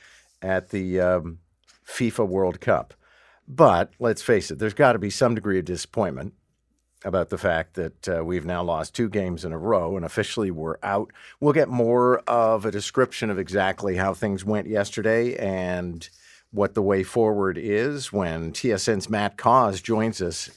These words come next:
at eight oh five this morning. But yeah, we would have liked Canada to have done a little better. And I'll leave it to people who are much more knowledgeable about soccer and sports to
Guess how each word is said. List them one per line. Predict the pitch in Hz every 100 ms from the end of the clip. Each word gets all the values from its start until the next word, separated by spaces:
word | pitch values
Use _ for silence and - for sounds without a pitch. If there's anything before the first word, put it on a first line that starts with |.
| -
at | 98 90 -
eight | 123 117
oh | 101 98
five | - 110 101 98 95 85
this | 98 87 -
morning. | 151 131 78 113 _ _ - - - _
But | - 143
yeah, | 175 208 - -
we | 127
would | 113 123
have | 110
liked | 110 104 -
Canada | - 104 95 92
to | - 95
have | 85
done | 95 90 87 85 _ -
a | 113
little | 98 90
better. | 85 78 76 82 _ - _
And | 170
I'll | 156 175
leave | 147 131
it | 123 -
to | 123 107 104 95
people | 117 - 98
who | 101
are | 92
much | 95 95
more | 107 92
knowledgeable | 85 87 90 95 90 90
about | 82 85 -
soccer | - 90 - 95
and | 82
sports | - - 104 87 - - -
to | - 101 90 87 87